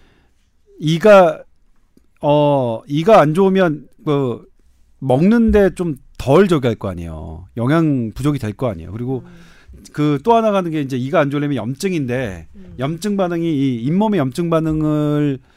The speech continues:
Speaker 1: 그, 그 정도를 딱 하면 손바닥 그 두 개 정도의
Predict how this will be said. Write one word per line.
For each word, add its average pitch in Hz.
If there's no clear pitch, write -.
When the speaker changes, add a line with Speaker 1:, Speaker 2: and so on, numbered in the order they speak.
Speaker 1:
그, 139
그 139
정도를 170
딱 185
하면 175
손바닥 233
그 139
두 151
개 220
정도의 160